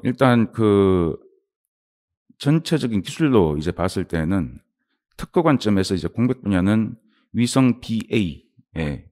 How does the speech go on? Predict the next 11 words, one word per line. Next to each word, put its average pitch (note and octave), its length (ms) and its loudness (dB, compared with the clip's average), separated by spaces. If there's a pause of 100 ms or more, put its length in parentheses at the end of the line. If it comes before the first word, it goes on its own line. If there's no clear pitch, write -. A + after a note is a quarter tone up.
(160)
삼 A#2 240 -4
차원 C3+ 280 0
공간 G#2 540 -2 (280)
위성 A2 360 0
지상 F2 460 -4 (920)
접속, - 600 -6 (460)
그리고 G2 500 0 (400)
비비 A#2+ 420 0
일육, C3+ 360 0 (300)
그리고 F2 280 -6
비씨 A2+ 680 -4